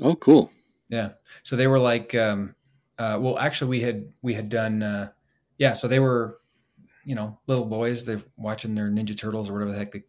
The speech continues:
Speaker 2: the, the shows they watch today are, and they wanted to be, you know,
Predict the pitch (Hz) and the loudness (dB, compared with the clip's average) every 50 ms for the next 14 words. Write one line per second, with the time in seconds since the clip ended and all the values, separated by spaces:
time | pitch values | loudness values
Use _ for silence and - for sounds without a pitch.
0 | _ _ _ - 104 104 98 - 101 101 - 110 104 104 107 101 101 98 98 - | _ _ _ -10 -8 -8 -8 -8 -10 -10 -8 -8 -8 -8 -6 -6 -4 -6 -6 -8
1 | - - 101 98 98 98 98 104 107 - - - - - - - _ - 113 113 | -10 -10 -8 -6 -4 -2 -2 -4 -4 -6 -12 -20 -20 -20 -20 -20 _ -10 -6 -4
2 | 113 110 107 104 107 104 107 110 110 104 107 101 113 117 117 113 110 107 - _ | -2 -2 -2 -2 -2 -2 -2 -2 -4 -4 -6 -6 -4 -4 -4 -4 -6 -10 -14 _
3 | _ 113 107 107 104 104 101 | _ -10 -8 -6 -6 -8 -8